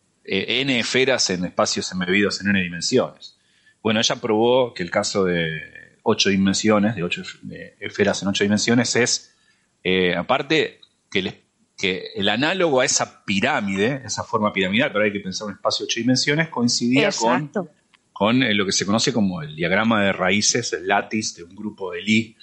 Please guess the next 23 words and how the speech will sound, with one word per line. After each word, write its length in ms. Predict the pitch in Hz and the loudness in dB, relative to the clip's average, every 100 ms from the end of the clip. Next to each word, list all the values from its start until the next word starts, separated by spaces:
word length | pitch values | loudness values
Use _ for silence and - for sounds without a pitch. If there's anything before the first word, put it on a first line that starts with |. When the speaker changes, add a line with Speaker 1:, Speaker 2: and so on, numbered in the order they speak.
| _ _ _ _ _ | _ _ _ _ _
Speaker 1:
que 60 | - | -8
es 100 | - | -4
un 60 | |
grupo 220 | 95 110 107 | 0 0 0
excepcional 480 | - - 113 104 | -2 -4 -2 0
muy 140 | 104 110 | 2 2
grande. 360 | 123 120 127 | 2 0 0
El, 160 | 101 82 | 0 -2
el 100 | 82 | -10
grupo 320 | 98 101 92 | -10 -4 2
E 120 | 101 | 4
ocho, 260 | 113 113 - | 4 4 2
para 120 | 87 | -2
los 80 | 85 | -4
que 60 | - | -8
sepan, 300 | - 95 87 | -6 -6 -8
grupos 280 | 95 92 | -12 -14
de 60 | 92 | -6
Lie 220 | 98 110 | 2 2
es 140 | 98 - | 2 -4
uno 140 | 95 | -6
de 40 | |
los 140 | 90 | -6